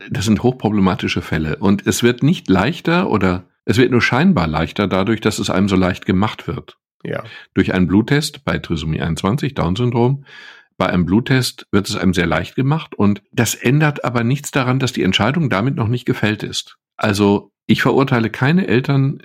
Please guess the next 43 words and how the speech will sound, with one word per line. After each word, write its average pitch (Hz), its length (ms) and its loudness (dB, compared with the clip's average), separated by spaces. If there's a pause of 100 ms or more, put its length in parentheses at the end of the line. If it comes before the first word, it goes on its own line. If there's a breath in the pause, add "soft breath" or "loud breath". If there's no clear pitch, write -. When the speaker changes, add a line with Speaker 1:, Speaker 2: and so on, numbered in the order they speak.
Speaker 1:
die 104 320 0
ein 101 200 2
solches 104 340 -2
Kind 95 200 0
abtreiben. - 540 -6 (140)
Aber 104 400 2
ich - 480 -10
verurteile 147 560 4
Leute, 123 420 4
die 113 460 4
sozusagen 107 560 2
die 95 80 0
Forderung 117 380 0
Speaker 2:
Die 151 100 4
so - 60 4
Speaker 1:
stellen, 160 120 2
das 202 140 2
Speaker 2:
tun, 226 60 2
Speaker 1:
ist - 60 4
Speaker 2:
als 185 60 2
Speaker 1:
doch 196 80 2
Speaker 2:
gäbe 196 120 4
Speaker 1:
nicht 180 60 2
Speaker 2:
es 170 60 -2
Speaker 1:
mehr. 185 80 2
Speaker 2:
keine 170 140 0
Alternative. 160 640 0
Speaker 1:
Ja, 143 100 4
genau. 123 320 2 (120)
Speaker 2:
Ja. 147 140 0
Speaker 1:
Die 113 120 4
dann 117 180 2
sagen, 117 480 2
das 107 180 -2
muss 117 200 4
doch 90 140 0
nicht 85 180 -8
sein. 85 320 -6 (220)
Speaker 2:
Mhm. 92 140 -4
Speaker 1:
Die 131 100 4
verurteile 113 520 0
ich 110 120 -2
schon. 80 360 -4